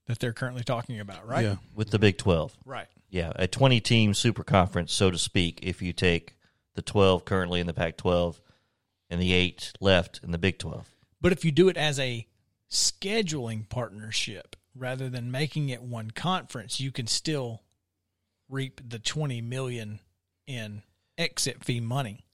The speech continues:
Speaker 3: You roll, you roll it into one
Speaker 2: Yeah,
Speaker 3: television
Speaker 2: it, it,
Speaker 3: package.
Speaker 2: it's one of those must be present to win kind of deals.
Speaker 3: <laughs>
Speaker 2: So, yeah. Yeah. Gotta be there.
Speaker 3: That's, that's to say if the Pac-twelve presidents would allow that to happen.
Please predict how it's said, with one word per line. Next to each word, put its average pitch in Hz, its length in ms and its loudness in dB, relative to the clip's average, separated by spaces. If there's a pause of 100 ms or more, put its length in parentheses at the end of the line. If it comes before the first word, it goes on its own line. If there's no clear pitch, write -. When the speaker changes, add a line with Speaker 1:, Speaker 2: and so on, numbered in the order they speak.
(400)
Speaker 3:
You 123 100 0
roll, 139 260 10
you 131 160 4
roll 135 180 12
it 110 80 8
into 101 160 6
one 98 260 6
Speaker 2:
Yeah, 185 100 6
Speaker 3:
television 104 400 8
Speaker 2:
it, - 20 4
it, 196 80 0
Speaker 3:
package. 104 160 8
Speaker 2:
it's 92 100 4
one 175 140 4
of 170 80 4
those 165 240 4
must 160 200 2
be 151 120 4
present 156 500 2
to - 120 2
win 143 500 6
kind 123 280 0
of 101 140 -10
deals. 117 500 2
Speaker 3:
<laughs> 127 140 2
Speaker 2:
So, 117 200 -4
yeah. 117 340 0 (640)
Yeah. 127 220 -2 (1120)
Gotta 147 240 6
be - 160 6
there. 92 320 0 (640)
Speaker 3:
That's, 120 340 6
that's 123 300 6
to 107 100 -2
say 107 280 6
if 107 200 2
the - 80 -4
Pac-twelve 101 600 6
presidents 95 800 2
would 90 180 -2
allow 90 240 4
that 90 160 0
to 85 80 -2
happen. 123 340 -2